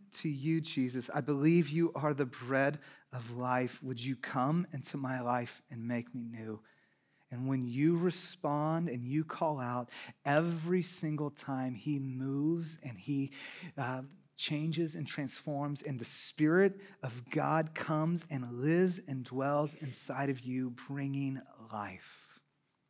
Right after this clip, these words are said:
That's repentance. The other word is renewal. And I think many of us in this room, that's the word for us. It's renewal.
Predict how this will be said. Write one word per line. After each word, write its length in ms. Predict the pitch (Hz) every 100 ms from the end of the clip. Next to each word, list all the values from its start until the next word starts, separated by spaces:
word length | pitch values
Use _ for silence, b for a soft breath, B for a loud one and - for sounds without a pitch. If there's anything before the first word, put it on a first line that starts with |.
| _ _ _ _ _
That's 180 | 120 -
repentance. 600 | 143 180 - 113 - - - _ _ _ _ _ _ _ _ _ _ _ _ b b b b b b b b
The 120 | 156
other 180 | 208 226
word 220 | 180 160
is 160 | 147 135
renewal. 560 | 143 135 131 110 110 - _ _ _ _ _ _ _ _
And 120 | - 185
I 40 |
think 200 | 220 214
many 300 | 202 208 220
of 120 | 190
us 200 | 185 175
in 100 | 185
this 200 | 180 -
room, 440 | 156 175 190 202 196
that's 260 | 196 233
the 100 | -
word 380 | 185 156 196 202
for 220 | - 196
us. 320 | 160 135 - - _ _ -
It's 180 | 147
renewal. 480 | 190 190 196 190 127